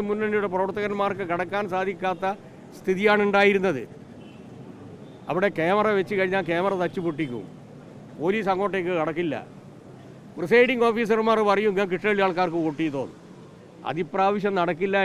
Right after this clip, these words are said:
എന്ന് വന്നതോടുകൂടി ഒരു വല്ലാത്ത അന്തരീക്ഷം ഉണ്ടാക്കുന്നതിന് വേണ്ടി ചിലർ ശ്രമിക്കുകയാണ്. ആ ശ്രമത്തെ കൂടി ഞങ്ങൾ ഇതിൻ്റെ ഭാഗമായി തുറന്നു കാണിക്കാൻ നിർബന്ധിക്കപ്പെട്ടിരിക്കുകയാണ്. മതിയായ പോലീസ് സംരക്ഷണം ഉണ്ടാകണം,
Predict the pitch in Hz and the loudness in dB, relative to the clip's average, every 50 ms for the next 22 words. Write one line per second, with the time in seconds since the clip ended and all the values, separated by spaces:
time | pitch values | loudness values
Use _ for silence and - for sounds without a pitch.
0 | 185 185 180 180 170 165 160 156 180 170 180 180 175 170 160 147 143 143 143 147 | 2 2 0 0 0 0 0 0 -2 -2 0 0 0 0 0 0 -2 -2 0 -2
1 | 160 196 220 247 - - - - - - - - - - - - - - - - | -2 -4 -6 -12 -16 -20 -20 -20 -20 -20 -20 -20 -20 -20 -20 -20 -20 -20 -20 -20
2 | - - - - 180 190 220 214 190 180 185 202 220 233 240 196 - 196 190 196 | -20 -16 -8 -4 0 0 2 2 2 2 2 2 2 2 2 2 2 2 2 4
3 | 202 226 220 226 240 190 233 254 220 208 202 196 196 196 170 185 185 185 180 170 | 4 4 4 4 2 2 2 2 2 2 2 2 2 2 2 0 -2 -2 0 0
4 | 170 156 156 147 147 147 170 208 - 175 165 165 170 165 - 151 135 135 123 95 | 0 0 -2 -2 -2 -2 -4 -4 -4 -4 -4 -4 -4 -4 -6 -6 -6 -6 -8 -8
5 | 120 123 117 107 95 87 85 90 - - - - - - - - - - - - | -8 -8 -8 -8 -10 -10 -14 -16 -20 -20 -20 -20 -20 -20 -20 -20 -20 -20 -20 -20
6 | - - - - - 233 165 190 190 - 180 170 175 196 185 - 233 226 180 180 | -20 -20 -20 -8 -2 2 2 2 2 2 0 -2 -2 -2 0 2 2 2 2 2
7 | 190 196 196 202 170 165 175 185 170 160 160 180 180 180 156 156 156 151 156 156 | 0 0 2 2 2 0 2 0 0 0 0 0 0 0 0 0 0 0 -2 -2
8 | 156 165 160 147 160 156 160 170 185 180 160 156 156 160 160 147 131 156 165 185 | -2 -4 -4 -4 -4 -4 -4 -4 -2 -2 0 0 0 0 0 -2 -2 -2 -2 -2
9 | 226 262 - - - - - - - - - - - 170 180 208 202 240 226 214 | -2 -6 -12 -20 -20 -20 -20 -20 -20 -20 -20 -12 -6 -4 -2 0 0 0 -2 0
10 | 240 208 233 185 214 175 185 170 165 135 135 123 101 85 - - - - - - | -2 -2 -2 0 -2 -2 -2 -4 -6 -6 -6 -8 -10 -10 -14 -18 -20 -20 -20 -20
11 | - - - - - - - - - - 131 147 170 190 190 196 202 202 165 180 | -20 -20 -20 -20 -20 -20 -20 -12 -8 -8 -4 0 2 2 4 4 4 4 2 0
12 | 185 185 196 196 170 185 180 180 185 165 - 180 175 170 165 160 156 156 156 160 | 0 0 0 0 0 -2 -2 -2 -4 -4 -4 -4 -2 -2 -2 -2 -2 0 0 0
13 | 160 160 175 185 | 0 -2 -2 -4